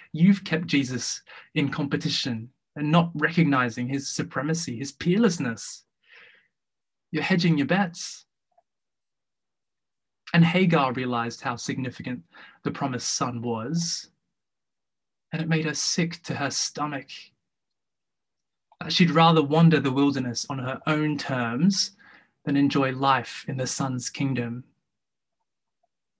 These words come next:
Some of us in the world so recoil at the idea of living with Jesus as Lord that we would rather face death as kings and queens of our own cursed monarchies.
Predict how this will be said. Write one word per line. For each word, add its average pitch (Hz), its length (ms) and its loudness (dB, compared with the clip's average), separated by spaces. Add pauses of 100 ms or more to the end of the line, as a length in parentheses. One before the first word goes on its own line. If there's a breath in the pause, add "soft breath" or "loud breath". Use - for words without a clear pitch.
(280)
Some 185 320 6
of 165 100 6
us 147 200 4
in 147 80 4
the 139 80 6
world 123 400 2 (600 soft breath)
so - 240 2
recoil 226 840 6
at 143 140 -4
the 165 120 6
idea 165 400 4
of 156 140 4
living 165 420 6
with 139 200 -2
Jesus 170 520 6
as 135 280 -2
Lord 131 640 0 (1000 soft breath)
that 160 100 -8
we 175 100 4
would 170 220 6
rather 175 300 8
face 165 340 0
death - 640 0 (760)
as - 140 -6
kings 170 400 8
and 143 140 4
queens 131 380 0
of 123 120 2
our 127 220 2
own 131 280 -2
cursed - 540 -4
monarchies. 123 800 -6